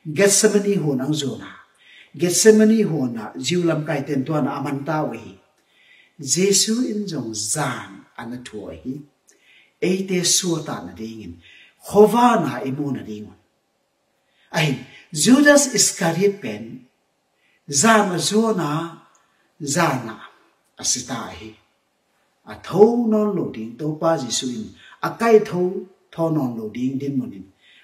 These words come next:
ama a ki khai le ata ahi. Ule nau te, kan chial lo hi,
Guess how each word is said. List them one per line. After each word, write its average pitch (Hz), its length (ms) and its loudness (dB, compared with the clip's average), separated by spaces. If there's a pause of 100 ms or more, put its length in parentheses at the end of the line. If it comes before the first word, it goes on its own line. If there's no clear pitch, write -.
ama 147 420 -2
a 160 40 -16
ki 135 120 -14
khai 107 280 -12
le 98 140 -16
ata 104 180 -18 (120)
ahi. 90 280 -20 (1000)
Ule 156 120 0
nau 147 280 2
te, 131 140 -2 (1600)
kan 175 180 0
chial 127 320 -2
lo 127 60 -6
hi, 135 200 -10